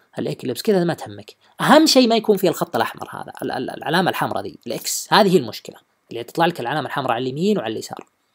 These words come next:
يعني خطأ جرامر. واضح؟ هذه هي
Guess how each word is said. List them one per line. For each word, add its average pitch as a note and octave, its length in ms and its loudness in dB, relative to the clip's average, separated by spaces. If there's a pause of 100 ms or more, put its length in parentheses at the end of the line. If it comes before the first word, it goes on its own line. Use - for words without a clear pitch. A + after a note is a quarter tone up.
(300)
يعني A#2 140 -8
خطأ G3 380 2
جرامر. G2+ 400 -10 (680)
واضح؟ D#3 400 0 (260)
هذه D#3 300 -2
هي F3+ 180 -2